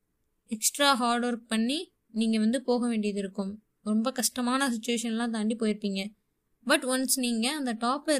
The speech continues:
ரீச் பண்ணிட்டீங்க அப்படின்னா அது கண்டிப்பா ஒர்த்தா இருக்கும். So அந்த கீழே நம்ம பட்ட கஷ்டம் எல்லாமே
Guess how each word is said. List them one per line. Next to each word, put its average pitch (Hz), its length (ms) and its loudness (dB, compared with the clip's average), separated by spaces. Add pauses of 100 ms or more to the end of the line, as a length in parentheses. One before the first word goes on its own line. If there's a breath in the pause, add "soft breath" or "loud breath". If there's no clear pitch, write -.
ரீச் 285 260 -2
பண்ணிட்டீங்க 233 540 0
அப்படின்னா 208 320 0 (120)
அது 233 120 0
கண்டிப்பா 226 440 0
ஒர்த்தா 233 380 -2 (140)
இருக்கும். 220 340 -2 (840)
So 302 180 0 (440)
அந்த 233 160 2
கீழே 285 300 0
நம்ம 262 220 0
பட்ட 226 260 -2
கஷ்டம் 254 440 -2
எல்லாமே 247 380 0